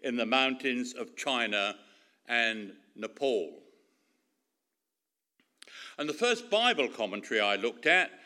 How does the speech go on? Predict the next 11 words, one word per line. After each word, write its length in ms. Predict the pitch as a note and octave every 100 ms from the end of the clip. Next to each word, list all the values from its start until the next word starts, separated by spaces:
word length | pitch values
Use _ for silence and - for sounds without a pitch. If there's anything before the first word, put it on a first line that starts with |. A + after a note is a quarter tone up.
| -
suggested 800 | - D#3+ F3 G#3+ G#3+ - A2 A#2
it 140 | C3+
came 420 | D3+ D3+ D#3 D#3+
from 360 | D3+ D3+ C3 C#3
an 360 | C3 B2 A#2+ A2+ - - _ C#3+
aromatic 640 | F3 E3+ D3+ D#3+ D#3 D3+ - -
herb 480 | D#3+ F3 F3+ F#3+ - - - - -
grown 440 | D3 D#3+ E3 D#3+
in 280 | D3+ D3 D3
North 340 | D#3+ E3 -
India 560 | F#3 G3+ C#3+ G#2 F2